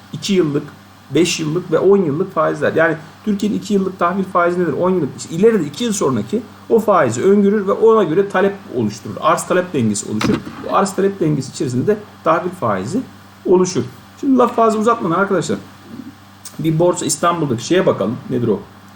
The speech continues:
E, grafiklerimize. Ondan sonra videomuzu kapatalım. Arkadaşlar şimdi şu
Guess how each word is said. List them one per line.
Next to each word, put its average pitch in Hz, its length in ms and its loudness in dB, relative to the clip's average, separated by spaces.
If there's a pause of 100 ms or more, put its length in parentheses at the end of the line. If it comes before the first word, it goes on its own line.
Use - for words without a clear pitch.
(320)
E, - 60 -6 (280)
grafiklerimize. 160 640 0
Ondan 175 300 0
sonra 113 340 -2 (160)
videomuzu 113 460 -6 (260)
kapatalım. - 400 -16 (680)
Arkadaşlar 208 520 2
şimdi 220 280 0
şu 240 240 -2